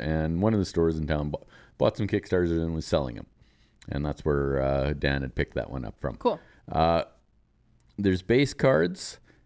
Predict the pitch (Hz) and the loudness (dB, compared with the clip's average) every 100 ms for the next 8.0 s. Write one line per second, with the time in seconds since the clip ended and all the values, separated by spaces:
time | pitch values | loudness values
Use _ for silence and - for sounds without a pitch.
0 | _ _ - 90 90 90 90 82 101 104 | _ _ 0 2 4 4 4 4 4 4
1 | 104 95 90 90 82 85 82 76 - 71 | 2 2 4 2 2 2 0 0 -2 -4
2 | - - - 98 107 101 98 92 90 87 | -4 -12 -4 -4 0 2 2 2 0 2
3 | 87 80 - _ - 80 76 85 80 78 | 0 -6 -14 _ -4 -2 -2 -2 0 -2
4 | 71 - 73 76 71 - - - - _ | -4 -6 -4 -2 -2 -6 -18 -20 -20 _
5 | _ _ _ _ - 101 110 - _ - | _ _ _ _ 0 0 0 -4 _ -2
6 | 127 - 107 123 127 - 110 107 - 95 | 0 2 2 2 0 0 0 0 2 0
7 | - 101 101 104 104 98 101 160 - | 2 0 0 -2 -2 0 0 -2 -8